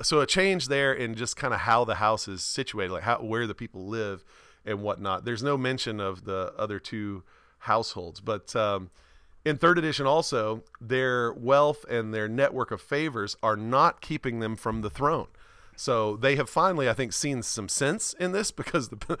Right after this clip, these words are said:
<laughs> the one who's the most wealthy, who everybody owes something to, would absolutely be a shoo-in for the throne. And so they've, they've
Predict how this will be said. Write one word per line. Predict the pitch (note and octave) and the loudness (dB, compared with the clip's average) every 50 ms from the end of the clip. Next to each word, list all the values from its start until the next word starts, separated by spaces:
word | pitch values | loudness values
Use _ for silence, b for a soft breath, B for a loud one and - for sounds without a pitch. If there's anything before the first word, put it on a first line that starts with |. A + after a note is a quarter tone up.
| B B | B B
<laughs> | B B - | B B 2
the | - C#3 | 2 6
one | C3 D3 D#3+ E3+ E3 | 8 8 8 8 6
who's | D#3+ D3+ C3+ - | 4 2 0 -2
the | B2+ | 0
most | B2 C#3 C#3+ C3+ | 2 2 2 2
wealthy, | C3 B2+ B2+ C3+ - D#3 D3+ D3 | 4 4 4 4 4 2 -2 0
who | C#3 A#2+ | 0 0
everybody | A2+ B2 B2 C3 C3 C3+ C3 B2+ A#2 | 2 2 2 4 4 4 4 4 4
owes | A#2+ B2+ C3 B2+ | 4 2 2 0
something | - C#3+ C3 - C#3+ C3+ | -2 -4 -4 -6 -8 -8
to, | - D3+ D3 C#3 | -4 -4 -2 0
would | B2 B2 A#2+ - | 0 -2 0 4
absolutely | C3 C3+ C#3 B2 - C3+ B2 A#2 A#2+ C3 D3 - B2+ A#2 A2+ | 4 4 4 4 2 -2 0 0 0 0 0 0 -2 -2 -2
be | G#2 G#2 A2 G#2+ G#2 G2+ F#2+ B B B B B B B | -2 -2 -2 -2 -2 -4 -6 B B B B B B B
a | A#2 A2+ | -2 -2
shoo-in | - - C#3 C3 B2 A2+ G#2+ G2+ G#2 | 0 0 0 0 2 0 0 -2 -4
for | - A2 G#2 | -4 -4 -4
the | F#2+ F2 | -4 -6
throne. | - - A#2 A#2 A#2+ C3 C#3+ D3 | -6 -4 -2 0 0 0 0 -2
And | - A#2 G#2 | -2 -6 -4
so | - B2 A2+ | -4 -2 -2
they've, | G#2+ A2+ A2+ G#2 - - - | 0 0 -2 -2 -4 -8 -6
they've | A2+ A2 G2 F2 | -4 -4 -4 -4